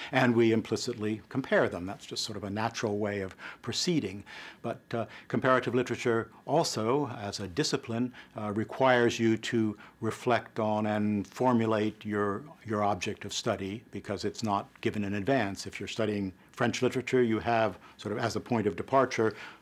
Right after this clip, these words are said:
uh, the historical evolution of the, of the, of French literature.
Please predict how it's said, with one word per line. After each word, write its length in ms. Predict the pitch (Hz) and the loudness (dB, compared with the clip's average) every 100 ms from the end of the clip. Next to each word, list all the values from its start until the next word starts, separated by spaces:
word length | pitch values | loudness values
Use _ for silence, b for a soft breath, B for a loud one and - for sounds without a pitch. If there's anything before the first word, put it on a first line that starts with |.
| - | -4
uh, 120 | 104 | -2
the 120 | 95 | -2
historical 680 | 98 98 - 101 98 98 101 | -2 -2 2 2 2 0 0
evolution 640 | 95 98 107 107 - 101 | 0 2 2 0 -2 -2
of 180 | 98 87 | -2 -4
the, 180 | 101 95 B B B - | -6 -6 B B B -10
of 180 | 95 | -8
the, 80 | 107 95 - | -6 -6 -6
of 180 | 104 | -6
French 320 | - 95 95 147 | -6 -6 -4 -4
literature. 420 | 156 - 104 | -4 -4 -6